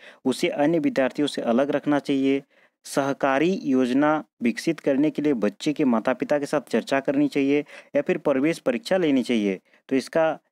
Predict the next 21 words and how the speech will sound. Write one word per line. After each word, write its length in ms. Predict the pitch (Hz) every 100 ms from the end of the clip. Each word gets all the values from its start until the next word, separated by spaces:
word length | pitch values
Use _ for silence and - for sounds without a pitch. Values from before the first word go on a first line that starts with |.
| -
आंसर 260 | 120 - 151
हो 100 | 147
जाएगा 200 | 151 143
तीसरा 340 | - 120 143
नंबर, 340 | 147 147 160 156
अर्थात 400 | 123 - 139 135
कि 120 | 131
सहकारी 500 | - 113 117 131 165
योजना 580 | 156 127 120 139 170 175 _ _ -
विकसित 360 | 113 - 190
करने 320 | - 131 120 127
के 100 | 151
लिए 140 | 175
बच्चे 400 | 135 120 - 170
के 160 | 160 143
माता-पिता 560 | 123 117 123 123 120
के 80 | 110
साथ 200 | - 180
चर्चा 420 | - 131 - 180
करनी 320 | 185 127 113
चाहिए। 380 | 107 117 113 104